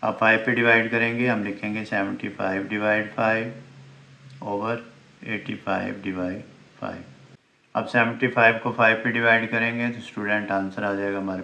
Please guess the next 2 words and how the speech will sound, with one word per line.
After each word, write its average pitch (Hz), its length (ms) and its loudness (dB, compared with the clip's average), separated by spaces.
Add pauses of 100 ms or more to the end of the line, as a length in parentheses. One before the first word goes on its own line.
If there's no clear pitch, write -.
पास 107 280 -8 (1900)
फ़िफ़्टीन 113 540 -4